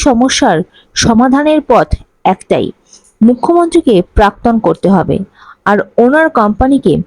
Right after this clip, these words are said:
পরিবারবাদী পার্টিকে একশো আটচল্লিশের নিচে নামাতে হবে।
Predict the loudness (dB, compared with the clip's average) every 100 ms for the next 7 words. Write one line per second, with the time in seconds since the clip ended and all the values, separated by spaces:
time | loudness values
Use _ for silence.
0 | _ _ _ -2 2 2 4 2 2 0
1 | 0 0 0 0 0 0 -2 _ _ -6
2 | -4 -2 -2 -2 0 -2 -2 -2 0 2
3 | 0 2 2 2 0 -2 -4 _ -2 0
4 | 2 0 0 0 0 -2